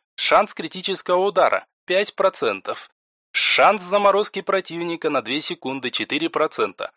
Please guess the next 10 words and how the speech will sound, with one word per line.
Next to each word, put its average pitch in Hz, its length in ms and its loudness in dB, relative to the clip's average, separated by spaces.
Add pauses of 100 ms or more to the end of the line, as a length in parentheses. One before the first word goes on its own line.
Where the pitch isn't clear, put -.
(200)
Акупунктура 190 840 0
четырнадцать. 110 840 -6 (240)
Не 110 160 -2
может 190 300 0
быть 143 200 -6
украден, 113 460 0
потерян, 180 500 -4
подарен 143 460 0
или 135 260 -4
продан. 127 480 -2